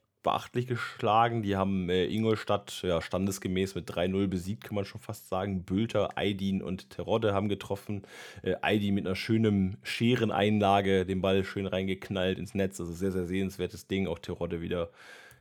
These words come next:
natürlich irgendwie ein Tor gemacht nach einer Vorlage von Drexler. Also da Schalke auf einem guten Kurs. Die haben sich mittlerweile auch gut gefangen. Aktuell auf Rang vier,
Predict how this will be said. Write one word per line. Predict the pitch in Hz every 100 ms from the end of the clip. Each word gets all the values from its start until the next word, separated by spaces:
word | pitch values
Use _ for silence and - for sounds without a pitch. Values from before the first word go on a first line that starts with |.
| -
natürlich | 92 104 101 90 87
irgendwie | 95 90 87
ein | 92
Tor | 101 95
gemacht | 85 87 85
nach | 87
einer | 85
Vorlage | 80 90 82 80
von | - 82
Drexler. | 87 - - 78
Also | 76 76
da | 80 82 82
Schalke | - 90 101 98 87
auf | 90
einem | 98 92
guten | 107 113
Kurs. | - 113 131 127
Die | 104
haben | 98
sich | 98
mittlerweile | 104 104 98 98
auch | 92 -
gut | 98
gefangen. | 98 - 98 110 113
Aktuell | 98 - - 82 104
auf | 85 -
Rang | 87 90
vier, | - - 127 131 151